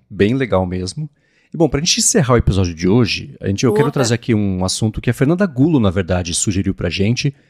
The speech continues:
Speaker 1: Eu acho que a Bia
Speaker 2: Uhum.
Speaker 1: tem bastante experiência, pode falar pra gente, que é o seguinte.
Speaker 2: Uhum.
Speaker 1: Ela tinha acabado de escutar um episódio mais antigo aqui sobre, é, antiprodutividade, né? E
Speaker 2: Uhum.
Speaker 1: ela fez o seguinte, o primeiro dia de duas semanas de férias, ela estabeleceu o objetivo de fazer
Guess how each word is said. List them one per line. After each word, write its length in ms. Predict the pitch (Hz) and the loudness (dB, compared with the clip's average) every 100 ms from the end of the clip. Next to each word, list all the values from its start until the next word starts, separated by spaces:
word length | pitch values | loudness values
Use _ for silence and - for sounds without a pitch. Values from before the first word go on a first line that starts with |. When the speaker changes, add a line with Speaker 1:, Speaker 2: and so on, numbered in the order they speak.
| _ | _
Speaker 1:
Eu 100 | 98 | 2
acho 120 | 139 | 2
que 60 | 135 | 2
a 40 | |
Bia 160 | 117 110 | 0 0
Speaker 2:
Uhum. 40 | |
Speaker 1:
tem 120 | - 120 | 0 -2
bastante 420 | 110 - 131 139 | -2 -2 -4 -4
experiência, 500 | - 131 101 95 - | 0 2 2 0 -4
pode 180 | 101 92 | -6 -4
falar 180 | 101 | -4
pra 100 | 90 | -4
gente, 200 | 95 120 | -2 -2
que 60 | - | 0
é 40 | |
o 20 | 147 | 0
seguinte. 400 | 190 92 190 196 | 0 -2 -4 -4
Speaker 2:
Uhum. 540 | 185 233 262 240 170 | -2 -4 -6 -8 -2
Speaker 1:
Ela 140 | 185 - - | 0 -2 -4
tinha 160 | - 143 | -2 -2
acabado 300 | - 131 160 | 0 0 0
de 60 | 170 | -2
escutar 300 | - - 110 | -6 0 0
um 120 | 101 | 0
episódio 340 | 98 95 95 | -2 -4 -4
mais 140 | 92 95 | -2 -2
antigo 320 | 95 - 98 | -2 0 0
aqui 320 | 90 - 95 - _ _ | -2 -2 -4 -6 _ _
sobre, 800 | - - 92 92 92 95 95 - - | -6 0 2 2 0 -2 -6 -8 -8
é, 460 | - 95 85 92 - | 0 2 4 0 0
antiprodutividade, 1080 | 135 175 - 123 110 - 113 104 147 185 123 | 0 0 0 -2 0 0 -2 0 2 4 2
né? 200 | 104 139 - _ _ - | 2 0 -6 _ _ 2
E 240 | 165 220 | 4 4
Speaker 2:
Uhum. 80 | 185 | 2
Speaker 1:
ela 160 | 185 | 0
fez 160 | 196 196 | 0 -2
o 40 | |
seguinte, 360 | 190 196 98 - | 0 2 2 0
o 20 | |
primeiro 320 | - 127 226 | 0 4 4
dia 200 | 190 139 | 2 0
de 100 | 143 147 | 0 -2
duas 280 | 131 254 | 0 0
semanas 340 | - 185 151 135 | 0 0 0 -2
de 80 | 135 | -4
férias, 680 | - 95 98 131 147 - _ | 0 0 2 2 0 -2 _
ela 320 | 120 151 180 | 0 2 -2
estabeleceu 480 | - 165 147 135 - | -2 -2 0 2 2
o 20 | |
objetivo 380 | 143 131 - 156 | 2 0 -2 -4
de 120 | 147 | -6
fazer 400 | 151 - 135 180 | -6 -4 0 -2